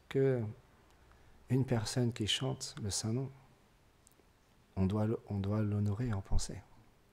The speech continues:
on doit l'apprécier. Que dire des personnes qui sont plus avancées que nous spirituellement ? Au lieu de développer l'envie, comme on partageait l'autre jour,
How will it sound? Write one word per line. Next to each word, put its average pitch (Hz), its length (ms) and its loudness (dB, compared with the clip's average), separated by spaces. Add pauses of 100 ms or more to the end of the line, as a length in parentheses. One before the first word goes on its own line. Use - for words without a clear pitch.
(200)
on 95 60 -2
doit 101 180 2
l'apprécier. 113 600 -2 (1600)
Que 107 100 -2
dire 123 320 6
des 117 80 2
personnes 113 460 0
qui 110 140 -8
sont 110 300 -2 (100)
plus 113 200 0
avancées 107 420 0
que 113 140 -6
nous 113 140 0
spirituellement ? 110 800 -4 (1400)
Au 90 80 0
lieu 101 140 6
de 95 60 2
développer 101 460 4
l'envie, 101 380 2
comme 95 200 -2
on 90 60 0
partageait 101 420 -2
l'autre 101 280 -2
jour, 127 400 0